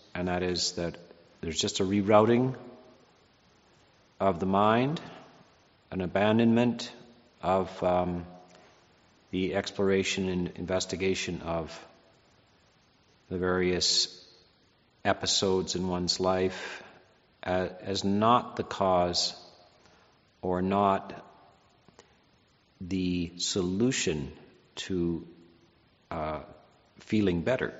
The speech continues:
<clears throat> It, it could help, but, uh, it's, um, it's not what Buddhists do. I mean, it's not what the Buddha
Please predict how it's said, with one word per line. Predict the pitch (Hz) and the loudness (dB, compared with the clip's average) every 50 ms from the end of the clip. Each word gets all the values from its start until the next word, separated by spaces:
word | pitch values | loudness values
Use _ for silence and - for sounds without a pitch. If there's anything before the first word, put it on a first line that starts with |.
| - - - 139 - - - - | -14 -8 -6 -6 -6 -6 -6 -4
<clears throat> | - - - - - - - - - - - - - - - - _ _ - - _ _ | -2 0 0 -2 -4 -8 -12 -20 -20 -20 -20 -20 -20 -20 -20 -20 _ _ -20 -20 _ _
It, | - 123 117 - - - - - - | 0 0 0 0 -2 -18 -20 -10 -4
it | - 117 113 - - | -4 -4 -4 -4 -2
could | - 143 135 - | 0 0 0 2
help, | 107 117 101 87 - - | 4 4 2 2 0 -2
but, | - 85 85 | -4 -2 -2
uh, | 85 82 80 - | -2 -4 -6 -8
it's, | 87 - - - - - | -10 -8 -6 -6 -4 -4
um, | 85 80 78 78 80 - - - - _ - - - _ _ _ _ | -4 -4 -6 -6 -10 -14 -18 -20 -20 _ -20 -20 -20 _ _ _ _
it's | - - - - | -6 -4 -2 2
not | 107 95 90 87 | 2 2 2 2
what | 87 87 - - | -2 -4 -2 0
Buddhists | 95 87 80 78 - - - - - - - - | -2 0 0 0 -2 -2 -4 -4 -8 -10 -10 -8
do. | - - 104 101 82 - - - - | -4 0 0 0 0 0 -4 -8 -6
I | 80 | -4
mean, | 85 87 87 | -2 0 0
it's | 85 - - | 0 0 0
not | 104 95 | 0 2
what | 82 85 - | 0 0 -4
the | - 82 | -4 -2
Buddha | 76 107 131 120 92 78 76 71 - | 4 6 6 6 6 4 0 -2 -4